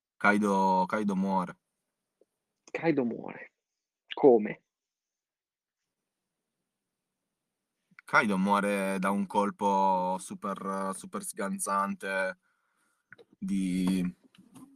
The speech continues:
Speaker 1: allora, come muore? Sì, da un colpo di Rufy, da un bel colpone di Rufy.
Speaker 2: Quindi lei mi sta insinuando che questa versione super divertita, scherzosa,
Speaker 1: Sì.
Speaker 2: estrema, cartunesca
Speaker 1: Sì.
Speaker 2: di Rufy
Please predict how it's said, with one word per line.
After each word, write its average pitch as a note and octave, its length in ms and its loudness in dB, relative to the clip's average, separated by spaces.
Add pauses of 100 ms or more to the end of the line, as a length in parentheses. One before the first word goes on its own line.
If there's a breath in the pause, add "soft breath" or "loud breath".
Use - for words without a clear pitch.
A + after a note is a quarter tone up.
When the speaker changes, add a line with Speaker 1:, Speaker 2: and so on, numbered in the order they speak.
(360)
Speaker 1:
allora, F2 640 -4
come - 240 -8
muore? F3 420 0
Sì, - 160 -4
da - 80 2
un A3+ 120 4
colpo C4+ 300 4
di A#3 100 4
Rufy, B2+ 360 2
da F3 80 0
un F#3+ 100 4
bel F#3+ 140 2
colpone F#3+ 400 4
di F3+ 100 0
Rufy. A#2+ 380 -4 (2000)
Speaker 2:
Quindi C3 600 0
lei E3+ 420 10
mi D#3 120 8
sta E3 260 4
insinuando F3 1120 6 (1040)
che C#3+ 180 4
questa - 320 2
versione B2+ 840 4 (600 soft breath)
super D3 420 6
divertita, C#3+ 640 8
scherzosa, C3+ 720 2
Speaker 1:
Sì. B2+ 60 6
Speaker 2:
estrema, B2+ 1120 2
cartunesca C#3+ 840 2
Speaker 1:
Sì. B2+ 40 2
Speaker 2:
di C3+ 120 6
Rufy F#3 600 8